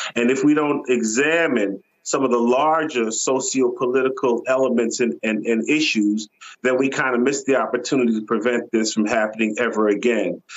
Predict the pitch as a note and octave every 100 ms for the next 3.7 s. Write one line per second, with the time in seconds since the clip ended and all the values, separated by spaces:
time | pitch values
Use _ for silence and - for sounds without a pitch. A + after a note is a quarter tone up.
0 | - - B2 A#2 C3 C3+ - E3+ C3+ B2+
1 | - _ B2+ G#2+ A#2 A2+ A#2 A2+ - D3+
2 | C#3+ A#2 B2 B2 D3+ C3+ B2+ - A2+ -
3 | C3+ C3+ A#2+ A2+ A#2 A2+